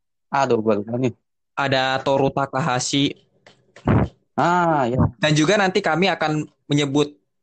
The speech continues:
Speaker 2: eh, di luar ini, nanti kita akan jemput beberapa pembalap juga yang sebenarnya cukup berbakat juga sih. S-, ya, sama lah, tapi ini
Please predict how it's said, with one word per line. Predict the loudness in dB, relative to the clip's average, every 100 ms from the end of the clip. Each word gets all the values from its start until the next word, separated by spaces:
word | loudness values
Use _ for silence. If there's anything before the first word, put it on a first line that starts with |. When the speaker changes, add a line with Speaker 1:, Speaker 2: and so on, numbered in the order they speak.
| -2
Speaker 2:
eh, | 0 2 2 2
di | 2 4
luar | 4 4 2 0
ini, | 0 0 0
nanti | -2 -4
kita | -6 -2
akan | -2 -2
jemput | -2 -4 -6 _ -4
beberapa | -2 0 -2 -4
pembalap | -2 0 -2 -2
juga | -2 0
yang | 0 -2 -6 _ _ _ _ _ _ _ _ -10
sebenarnya | -2 0 0 0
cukup | 0 0
berbakat | 0 -2 -4
juga | -2 0 -2
sih. | -4 -6
S-, | -8 -2
ya, | 0
sama | 0 0 2
lah, | 0
tapi | -2 -4 -2
ini | 0